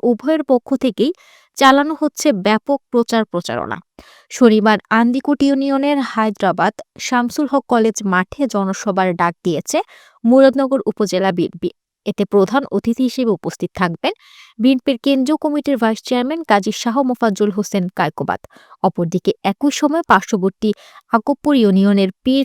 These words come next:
কাশিমপুর হাই স্কুল মাঠে জনসভার ডাক দিয়েছে জাতীয় নাগরিক পার্টি এনসিপি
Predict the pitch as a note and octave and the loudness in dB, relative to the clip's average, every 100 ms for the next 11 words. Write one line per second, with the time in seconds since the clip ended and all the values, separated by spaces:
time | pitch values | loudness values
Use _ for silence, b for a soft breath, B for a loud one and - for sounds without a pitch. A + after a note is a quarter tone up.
0 | - A3 - B3+ A3+ B3+ G3+ G3+ G#3+ - | 2 0 0 -2 2 0 2 -2 -2 -2
1 | G3+ E3+ D#3+ C4 A3 E3 - E3+ E3+ E3 | -2 -2 -4 -4 -4 -4 -6 -6 -4 -4
2 | D#3 - E3+ D#3+ - C4 G3 F3+ F#3 F3 | -6 -6 -6 -4 -2 -2 -2 -2 -2 -2
3 | E3+ G3 A3 - E3+ F3+ - C4+ - A3 | -2 0 -2 -2 -2 -2 -2 -4 -4 -4
4 | A3+ - F#3 - | -6 -6 -10 -8